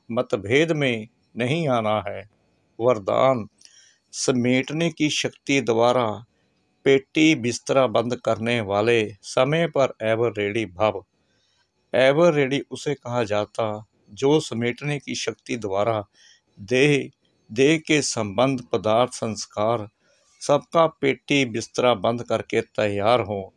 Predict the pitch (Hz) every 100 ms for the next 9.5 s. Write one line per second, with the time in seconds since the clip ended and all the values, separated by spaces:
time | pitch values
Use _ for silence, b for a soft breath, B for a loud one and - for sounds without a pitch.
0 | _ 202 214 - 135 123 113 107 _ b
1 | b b b - 156 - 175 175 160 139
2 | 123 131 - 113 110 120 - 127 120 113
3 | - 113 - - 113 - 107 98 101 _
4 | - 135 - - 170 127 113 - - 117
5 | 110 _ 104 113 117 107 104 104 98 95
6 | 101 - _ _ - - - 110 - 135
7 | 107 107 107 b b b b - 143 120
8 | - 139 165 160 143 127 123 120 110 104
9 | 107 117 - 110 101